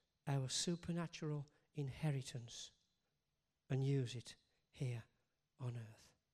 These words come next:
Father, just soak into us. Holy Spirit, just, just do that and empower us.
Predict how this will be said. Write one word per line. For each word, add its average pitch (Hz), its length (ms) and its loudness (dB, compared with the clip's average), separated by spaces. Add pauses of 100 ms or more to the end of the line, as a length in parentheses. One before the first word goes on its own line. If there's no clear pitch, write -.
(1300)
Father, 143 320 0
just 135 440 -8 (800)
soak 139 400 -4
into 123 220 -10
us. - 340 -14 (880)
Holy 147 240 -2
Spirit, 127 480 -10
just, - 420 -16 (1400)
just 156 240 -8
do 147 80 -4 (100)
that - 920 -12
and 135 120 2
empower 139 680 0
us. - 260 -8